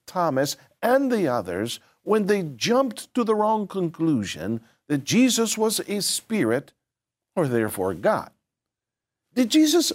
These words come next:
allow them to think that way, or did he correct them? What did he say? As we read, he said, "Behold, behold my hands and my feet, that it is I myself. Handle me and see.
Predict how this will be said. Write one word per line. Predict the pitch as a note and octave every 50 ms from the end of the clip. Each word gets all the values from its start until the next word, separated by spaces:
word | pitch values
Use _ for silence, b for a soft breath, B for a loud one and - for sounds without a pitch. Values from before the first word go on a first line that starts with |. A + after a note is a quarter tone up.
| -
allow | - F#3+ A3 G#3 D#4 G#3+ A3+ B3 C4
them | A#3+ A#3 B3+ B3+ B3+ B3
to | - A#3+ G#3+
think | - - - C4 C4 B3 -
that | - B3 B3+ A#3+ A#3+
way, | A3+ A#3+ C4 C#4+ D4 D4
or | C4+ - B2 A2+ G#2 - _ _ _ _ _ _ _ _ _ _ _ _ _ _ _ _ _ _ _ _ _ _ _ _ _
did | - B3 B3+
he | B3+ A#3+ G#3+ - _ _ _ _
correct | - - B3 B3+ C4+ D4 D#4 D4+ - _
them? | _ _ _ _ _ _ _ _ _ _ _ _ _ _ _ _ _ _ _ _ _ _ _ -
What | - D4+
did | D4+ C#4 A#3
he | A#3
say? | G#3+ - - D#4+ E4 C#4 - _ _ _ _ _ _ _ _ _ _ _ _ _ -
As | G#3 A#3+ G3+
we | F#3 G3 G3
read, | G3 G#3+ C4+ B3+ F#3+ F#3+ F#3+ F3+
he | F3 A#3
said, | A3+ - A3+ G#3+ F#3+ F3 _ _ _ _ _ _ _ _ _ _ _ _ -
"Behold, | A#3 B3 B3 A#3 G#3 B3 C#4 C#4 - - - _ _ _ _ _ _ _ _ _ - D#3
behold | F#3 C#4 C4+ A#3+ - A#3+ C#4 D4+ D#4 D4 B3 F#3 E3
my | G3 G#3+ F#3+ G#3+
hands | G#3 G3+ - B3+ C4+ C4+ B3+ A3+ G3 E3+ C#3+ -
and | - - G3 A3
my | G3+ F#3+ G3+
feet, | G3+ - - - D4 C#4+ C#4 G#3+ - - _ _ _ _ - -
that | C4+ C4 - -
it | C4+ C#4+ D#4
is | C#4+ C4+ C4 C#4
I | C4 C4 C#4 C#4+
myself. | C4 B3 A#3 A#3+ A3+ - - D#4 D4 C#4 B3+ - - _ _ _ _ _ _ _ _ _ -
Handle | G2+ C#3+ G3 A3 G#3+ G#3 G3+ G#3 G3+ G#3
me | G#3 G3+ G3+ - -
and | F3 F#3+ G3+ G3 F#3+ F3
see. | - - - - - A3 G3+ D3+ - - _